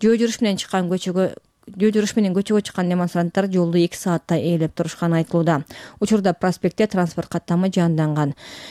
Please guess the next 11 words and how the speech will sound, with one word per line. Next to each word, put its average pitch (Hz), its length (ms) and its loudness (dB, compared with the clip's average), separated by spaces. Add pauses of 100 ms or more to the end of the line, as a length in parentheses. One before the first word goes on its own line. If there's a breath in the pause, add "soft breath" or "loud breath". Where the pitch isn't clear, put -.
(160 loud breath)
Европа 240 300 2
коопсуздук 226 440 0
кызматташтык 196 560 0
уюмунун 185 240 2
Еревандагы 175 460 2
өкүлчүлүгү 180 440 -2
билдирүү 170 360 0
таратып, 175 400 -2
тараптарды 175 520 -2
сабырдуулукка 151 800 -2
чакырды. 143 640 -2